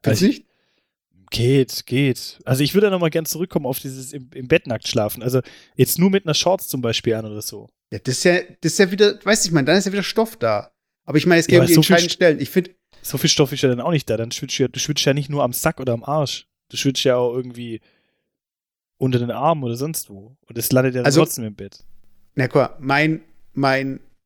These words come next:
Speaker 1: Schlaf-Outfit of Choice ist einfach Unterhose und Shirt.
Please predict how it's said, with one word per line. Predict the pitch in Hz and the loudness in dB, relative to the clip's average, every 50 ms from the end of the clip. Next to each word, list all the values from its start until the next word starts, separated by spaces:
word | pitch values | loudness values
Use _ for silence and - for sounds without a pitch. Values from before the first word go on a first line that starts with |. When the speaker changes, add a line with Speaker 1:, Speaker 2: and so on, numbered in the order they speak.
| _ _ _ _ - | _ _ _ _ -6
Speaker 1:
Schlaf-Outfit | - - - 143 131 131 131 131 131 - - - - 139 131 123 110 - - 143 135 - - | -6 -2 2 2 4 4 2 0 -2 -8 -20 -12 -2 -2 -2 -2 -2 -10 -6 -6 -6 -6 -6
of | 127 - - | -12 -12 -8
Choice | - - 139 131 127 131 123 - - | -4 0 2 4 4 2 0 -6 -10
ist | - - - | -12 -14 -6
einfach | - 135 127 - - 127 117 - - _ - - - - - - - - - - _ _ _ _ - - | -4 -4 -4 -2 -4 -6 -6 -6 -12 _ -14 -14 -14 -14 -16 -20 -20 -20 -20 -20 _ _ _ _ -16 0
Unterhose | - 156 156 147 143 135 127 120 113 | 4 4 6 6 6 4 4 2 -2
und | 107 - | -6 -8
Shirt. | - 113 107 - - - | -10 -10 -10 -10 -14 -20